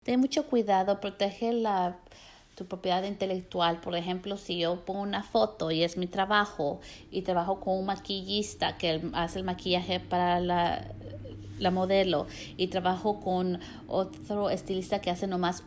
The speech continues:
uñas, necesito dar crédito a cada persona porque intelectualmente ese trabajo que ellos hicieron a esa persona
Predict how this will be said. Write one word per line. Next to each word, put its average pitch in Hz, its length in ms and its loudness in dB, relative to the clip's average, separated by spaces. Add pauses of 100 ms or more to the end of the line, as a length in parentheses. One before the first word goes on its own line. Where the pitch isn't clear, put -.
(120)
uñas, 196 720 4 (640)
necesito 208 580 2
dar 220 380 4 (480)
crédito 196 400 2
a 220 100 2
cada 180 260 2
persona 180 560 0
porque - 300 0
intelectualmente 190 1400 4
ese 185 200 0
trabajo 208 500 2
que 220 120 -10
ellos 202 260 0
hicieron 196 280 -2
a 202 40 0
esa 196 200 -2
persona 202 680 0